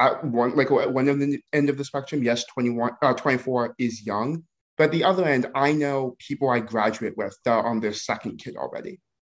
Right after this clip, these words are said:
Like, so twenty-four is young, but twenty-four is, like, a lot of people are already doing this.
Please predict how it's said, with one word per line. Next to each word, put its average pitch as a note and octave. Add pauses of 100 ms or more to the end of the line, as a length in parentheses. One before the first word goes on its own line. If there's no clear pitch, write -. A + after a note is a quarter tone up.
(140)
Like, B2+ (280)
so -
twenty-four C4
is F3
young, D3
but C#3
twenty-four F3
is, C3+ (320)
like, F3+
a G3
lot G3
of F#3+
people E3
are -
already A2+
doing G#2+
this. -